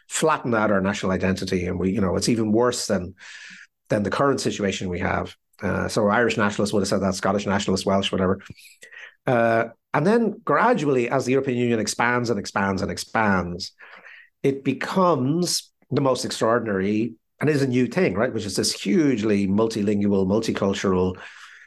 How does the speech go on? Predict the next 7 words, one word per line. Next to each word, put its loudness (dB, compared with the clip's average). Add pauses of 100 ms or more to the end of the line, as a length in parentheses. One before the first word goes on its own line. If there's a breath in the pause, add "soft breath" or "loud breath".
(180 loud breath)
um, -4 (320)
you -2
know, -2 (240)
multilateral 2
institution -4 (500 loud breath)
that -2
actually 0